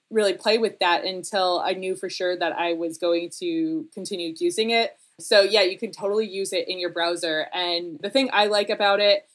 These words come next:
is I'm primarily using, uh, Figma for graphics. Like, for example, for my blog, I, um, design the Twitter cards or whatever. So designing those to the specification, they already have a lot of social media templates in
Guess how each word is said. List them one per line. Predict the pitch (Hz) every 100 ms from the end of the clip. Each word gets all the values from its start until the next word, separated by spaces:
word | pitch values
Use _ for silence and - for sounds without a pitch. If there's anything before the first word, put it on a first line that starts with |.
| _ -
is | 196
I'm | 202 214 226
primarily | 240 233 226 226 202
using, | 180 190 208 202 190 165
uh, | - 180 180
Figma | 190 185 180
for | 175
graphics. | 170 170 180 202 202 - - _ _ -
Like, | 220 -
for | - 240
example, | 220 214 214 208 185
for | 196
my | 190
blog, | 185 180 185 180 -
I, | 180 180 180 175 170
um, | 180 175
design | 175 185 185 180 175 170 170 170 _
the | 160 156 147 -
Twitter | 220 208 202
cards | - 233 233 240 214
or | -
whatever. | 233 247 269 302 320 _ _
So | - - 202
designing | 196 220 220 226 220
those | 196 190 196 190 - _ _ -
to | 226 214
the | 196
specification, | - 202 202 202 180 _ 190 185 190
they | 185 180
already | 196 208 220
have | 214 180 190
a |
lot | 190 175
of | 165
social | - 175 185
media | 180 170 175 180 175 170 165
templates | 180 202 233 226 - -
in | 196